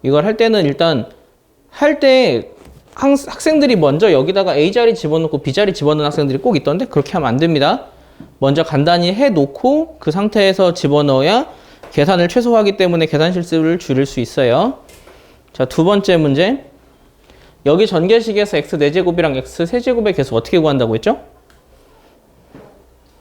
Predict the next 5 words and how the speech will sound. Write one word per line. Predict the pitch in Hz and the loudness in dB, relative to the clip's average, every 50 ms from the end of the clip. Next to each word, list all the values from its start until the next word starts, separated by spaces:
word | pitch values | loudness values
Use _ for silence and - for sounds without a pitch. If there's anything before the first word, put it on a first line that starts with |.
| _ _ _ _ _ _ _ _ _ _ _ _ _ - | _ _ _ _ _ _ _ _ _ _ _ _ _ -4
이걸 | 147 147 175 185 175 | 0 2 4 4 4
다 | 185 156 | 2 2
일일이 | 147 160 185 180 170 | 2 2 2 2 2
전개해야 | 156 147 135 147 151 180 180 180 180 180 180 180 185 208 226 220 196 | 0 0 -2 0 0 0 0 0 0 0 0 -2 -2 0 0 0 0
되죠. | 160 127 123 110 107 - - | 0 0 -2 -4 -4 -6 -14